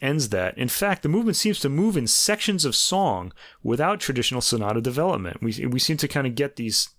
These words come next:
songs coming one after the other. Um, now, please, I didn't study this score. I know that that's true. So if Grieg, uh, scholars out there are going crazy, feel free to write to us and explain, <laughs> 'cause I would like to know what's going on here.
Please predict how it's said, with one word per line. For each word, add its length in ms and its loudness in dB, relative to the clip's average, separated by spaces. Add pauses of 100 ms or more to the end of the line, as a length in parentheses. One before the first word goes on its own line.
songs 600 0
coming 260 0
one 160 2
after 240 -2
the 160 0
other. 260 -4 (680)
Um, 380 0 (340)
now, 260 -2
please, 220 0
I 100 2
didn't 160 0
study 280 0
this 180 0
score. 480 2 (120)
I 40 -6
know 180 0
that 40 -6
that's 180 0
true. 360 0
So 180 0
if 100 -2
Grieg, 380 0
uh, 280 0 (220)
scholars 460 0
out 160 0
there 240 0
are 240 -2 (520)
going 180 -2
crazy, 340 0
feel 160 0
free 220 -2
to 80 -2
write 220 0
to 140 2
us 160 2
and 120 -4
explain, 500 -4 (280)
<laughs> 200 -12
'cause 460 -2
I 80 2
would 120 2
like 180 -2
to 100 0
know 140 0
what's 180 0
going 200 -2
on 140 0
here. 240 -4